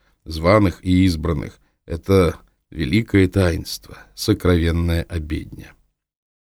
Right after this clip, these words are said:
Озадачило странника иное, неожиданное. Привратник оказался привратницей. Глядя на старуху в чёрном монашеском одеянии, Мартирий спросил: «Сестрица, неужто монастырь женский?»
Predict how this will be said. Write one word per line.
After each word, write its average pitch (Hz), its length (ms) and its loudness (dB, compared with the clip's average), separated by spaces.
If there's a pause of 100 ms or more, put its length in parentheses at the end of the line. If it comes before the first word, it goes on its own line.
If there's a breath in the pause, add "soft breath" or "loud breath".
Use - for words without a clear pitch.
(580)
Озадачило 135 580 4
странника 135 540 4
иное, 131 560 4
неожиданное. 104 1080 -4 (960)
Привратник 107 640 2
оказался 104 800 -4 (280)
привратницей. - 1000 -12 (760 soft breath)
Глядя 117 340 6
на 113 80 4
старуху 104 500 4
в - 60 -4
чёрном 101 400 4
монашеском 92 680 0
одеянии, 87 520 2
Мартирий 90 540 0
спросил: 87 600 -4 (760 soft breath)
«Сестрица, - 680 0
неужто 107 400 0
монастырь 110 540 4
женский?» 90 640 0